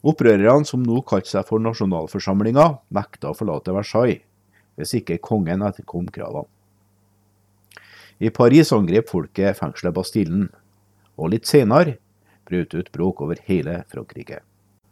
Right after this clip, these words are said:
Nasjonalforsamlingen skrev en menneskerettighetserklæring som handlet om likhet og frihet. Kongen og hans familie ble arrestert, og holdt fanger til sytten nittitre.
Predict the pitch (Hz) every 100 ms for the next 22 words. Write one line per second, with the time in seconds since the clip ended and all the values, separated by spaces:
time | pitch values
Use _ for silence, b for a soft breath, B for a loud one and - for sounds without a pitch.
0 | _ _ _ - 135 156 165 123 117 139
1 | 131 139 139 147 160 165 - - - 92
2 | 107 113 98 113 101 73 - 80 82 85
3 | 80 - 76 - 76 85 123 107 - _
4 | _ _ _ - 92 85 104 82 73 98
5 | 85 69 87 90 101 - 62 78 - -
6 | - _ _ _ _ _ _ _ _ _
7 | _ _ _ - B B B B - 156
8 | 120 139 135 156 - 151 113 90 117 147
9 | 107 101 82 82 - 69 78 - - _
10 | _ _ _ _ _ _ 85 117 - -
11 | 107 85 98 95 98 - - 85 80 80
12 | 90 90 - -